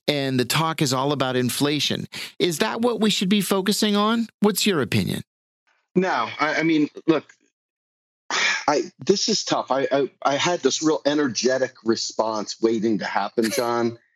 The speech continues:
Speaker 2: And, you know, I, I recognize that this is hard for people to get their head wrapped around,
Speaker 1: Mm-hmm.
Speaker 2: okay? All of our lives, we've been told that inflation is a result of printing money.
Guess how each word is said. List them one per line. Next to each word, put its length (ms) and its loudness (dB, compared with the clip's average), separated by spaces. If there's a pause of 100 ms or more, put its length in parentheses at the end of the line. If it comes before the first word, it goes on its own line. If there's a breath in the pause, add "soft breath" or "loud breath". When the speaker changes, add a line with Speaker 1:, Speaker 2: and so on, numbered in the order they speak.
(420 loud breath)
Speaker 2:
And, 380 0 (220)
you 100 2
know, 100 -2
I, 440 0
I 160 2
recognize 840 0
that 120 -2
this 220 0
is 100 -2
hard 400 -2
for 100 2
people 300 -2
to 80 -2
get 200 0
their 100 0
head 340 -2
wrapped 320 -10
around, 380 -8
Speaker 1:
Mm-hmm. 340 -12
Speaker 2:
okay? 320 -4 (640)
All 240 0
of 100 -2
our 180 2
lives, 560 0
we've 220 2
been 160 0
told 640 -2 (180)
that 200 0
inflation 920 0
is 200 -2
a 60 2
result 560 -2
of 120 -10
printing 480 -2
money. 320 -8